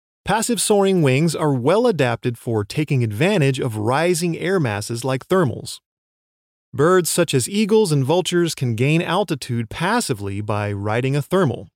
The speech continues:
by just holding their wings out. They barely need to flap. A key feature of passive soaring wings is the slots in the wingtips.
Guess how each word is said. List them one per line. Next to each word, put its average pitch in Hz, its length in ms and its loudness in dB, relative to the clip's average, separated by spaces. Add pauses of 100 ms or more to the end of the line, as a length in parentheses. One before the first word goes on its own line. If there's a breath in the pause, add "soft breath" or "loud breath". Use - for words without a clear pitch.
(160)
by 104 160 -4
just 110 340 -2 (160)
holding 175 340 4
their 170 120 4
wings 127 280 2
out. - 240 -10 (440)
They 104 120 -8
barely 202 500 2
need 160 220 0
to 131 80 -4
flap. - 400 -10 (920)
A 139 60 -2
key 214 280 0
feature 180 480 2
of 135 260 -4
passive 160 500 -2
soaring 127 500 0
wings 196 360 2
is 139 260 -4
the 156 120 -4
slots - 600 -4
in 127 100 0
the 131 80 0
wingtips. 139 680 -2